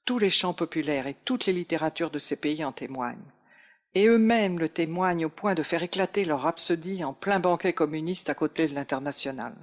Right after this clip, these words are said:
Comment diable voulez-vous donc faire sortir ces peuples de leurs isbas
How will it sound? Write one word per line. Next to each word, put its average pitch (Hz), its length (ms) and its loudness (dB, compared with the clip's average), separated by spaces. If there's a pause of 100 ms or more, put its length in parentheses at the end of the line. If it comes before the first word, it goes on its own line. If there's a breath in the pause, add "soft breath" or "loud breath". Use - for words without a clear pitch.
(1080 loud breath)
Comment 254 300 2
diable 220 340 2
voulez-vous 160 460 0
donc 143 200 -6
faire - 200 -6
sortir - 720 -8 (160)
ces - 220 2
peuples 190 420 0
de 143 100 2
leurs 139 340 2
isbas 160 480 -2